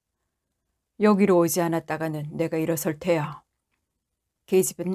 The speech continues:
앉았다. "좀 더 가까이." 계집은 더 가까이 왔다. 신도는 계집의 얼굴에 비추이도록 불을 돌려놓았다.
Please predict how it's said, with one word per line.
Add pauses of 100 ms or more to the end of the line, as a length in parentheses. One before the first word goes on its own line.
앉았다. (1300)
"좀
더
가까이." (1040)
계집은
더
가까이
왔다. (920)
신도는
계집의
얼굴에
비추이도록
불을
돌려놓았다.